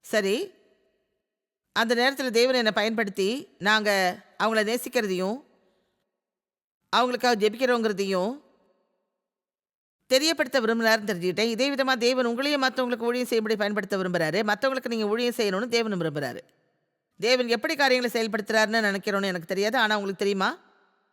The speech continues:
அவர் ஜனங்கள் மூலமா கிரியை செய்றாரு. ஆமென்.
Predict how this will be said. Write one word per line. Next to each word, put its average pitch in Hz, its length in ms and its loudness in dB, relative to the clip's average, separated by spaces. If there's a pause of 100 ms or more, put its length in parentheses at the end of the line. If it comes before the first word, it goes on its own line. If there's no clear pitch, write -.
(320)
அவர் 196 240 0
ஜனங்கள் 277 360 0
மூலமா 233 240 0
கிரியை 185 300 -2
செய்றாரு. 135 380 -6 (1120)
ஆமென். 220 440 0